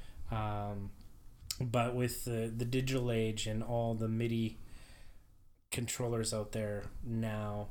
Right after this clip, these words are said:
um, the game has changed, and, uh, and, and vinyl is, there's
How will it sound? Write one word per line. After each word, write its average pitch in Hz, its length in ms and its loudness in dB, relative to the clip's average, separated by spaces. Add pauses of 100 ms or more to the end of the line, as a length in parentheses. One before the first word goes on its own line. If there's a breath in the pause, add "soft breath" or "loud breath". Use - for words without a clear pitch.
(180)
um, 101 640 -4 (480)
the 127 80 0
game 120 240 0
has 98 120 -4
changed, - 520 -6 (560 soft breath)
and, 101 580 -2 (100)
uh, 98 520 -6 (260)
and, 107 280 -2
and 101 200 -4
vinyl 110 640 0
is, 107 540 -2 (1400 soft breath)
there's 104 400 0